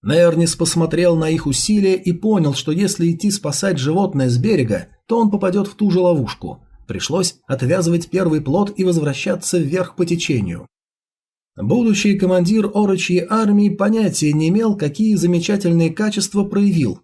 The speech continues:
упорство и глупость, как раз то, что надо. А Лярвель завёл плот в приток, подогнал поближе к барахтающейся парочке и швырнул орку верёвку.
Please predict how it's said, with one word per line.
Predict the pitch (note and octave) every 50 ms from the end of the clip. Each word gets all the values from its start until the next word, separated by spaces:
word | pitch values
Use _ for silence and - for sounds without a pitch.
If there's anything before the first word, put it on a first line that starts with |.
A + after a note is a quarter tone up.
| _ _
упорство | - B2 B2+ B2 - G#3 G#3+ G#3+ - - - - G#3 G#3 G3+ G3+ - -
и | F3+
глупость, | E3+ F3+ G#3 G3 E3+ B2+ - G#2+ - - - - - - _ _
как | - C3 B2 B2+
раз | D#3 E3+ E3 - -
то, | - D3
что | - - - D3
надо. | C#3+ A#2+ E2+ D2+ D2+ - - - _ _ _ _
А | - F#2+
Лярвель | G#2 C3+ F3+ F#3 F3+ F3 F3 F#3 F3+ D3 - A2
завёл | G2+ A2 B2+ C3+ F3 G#3 G#3 F#3+ -
плот | - D3 F3+ - F3+ -
в | -
приток, | - A#2+ A#2+ A#2+ F#3+ G3+ G3 G3 - _ _ _ _
подогнал | B2+ B2+ D#3 D#3 F3+ A3 A#3 G#3+ F3
поближе | F3 D3+ C#3+ D3+ F#3+ A3 G#3 F#3 G#3 G#3 G3+ G#3 - -
к | A#2 C3
барахтающейся | F3 F#3+ G3+ G#3 G3 G3+ - G3 F#3+ F#3 F3 - G3 F#3 E3+ - F3+
парочке | F3 - G3 F#3+ F#3 F3+ F3 - - G3 F#3+ F#3 F3+ - _ _ -
и | - A3+
швырнул | G3+ - - F#3+ G3+ G3 F3 E3 E3+ F3+ F3+ F3+ -
орку | C#3+ C#3+ D3 C#3 - - D3
верёвку. | C#3 D3 C3+ B2 G2+ - - - - - - -